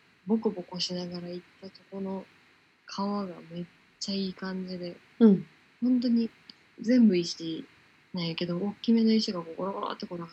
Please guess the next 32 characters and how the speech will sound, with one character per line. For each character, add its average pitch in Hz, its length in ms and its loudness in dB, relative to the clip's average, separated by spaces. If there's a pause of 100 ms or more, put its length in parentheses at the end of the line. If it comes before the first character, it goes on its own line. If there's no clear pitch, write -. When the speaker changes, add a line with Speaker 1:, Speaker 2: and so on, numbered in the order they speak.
Speaker 1:
て - 140 -12
て、 254 300 0 (120)
Speaker 2:
う 226 60 8
ん。 196 80 8 (300)
Speaker 1:
で、 240 300 -2 (1080)
そ - 140 -6
の 220 140 6
石 220 720 2 (460)
の、 277 340 2 (160)
ま 226 80 0
あ、 214 40 2 (100)
割 240 200 2
っ - 60 -20
て 285 100 0
み 294 140 0
ん 240 80 6
と 175 140 -4
わ 165 60 -8
か 175 160 -6
ら 170 100 -4
ん 165 160 -12 (140)
の 175 80 -4
や 165 140 -8
け 170 80 -10
ど、 170 300 -4
Speaker 2:
う 220 80 6
ん。 185 180 4 (320)
Speaker 1:
こ 254 180 -2
う 247 80 0
い 247 80 -2
う 240 40 -4
特 226 220 -2